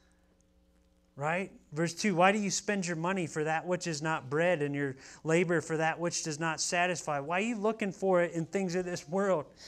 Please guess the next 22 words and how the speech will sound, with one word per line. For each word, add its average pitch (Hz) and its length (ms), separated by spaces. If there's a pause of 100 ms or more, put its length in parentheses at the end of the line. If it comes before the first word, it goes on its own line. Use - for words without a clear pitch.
(220)
Listen 214 360
diligently 185 840
to 175 180
me 170 300
and 151 240
eat 202 200
what 185 200
is 143 180
good 175 480 (1120)
and 156 140
delight 151 400
yourselves 160 540
in 143 160
rich 160 260
food. 170 460 (880)
Incline 160 720
your 196 300
ear 170 520
and 135 220
come 175 320
to 143 80
me. 131 400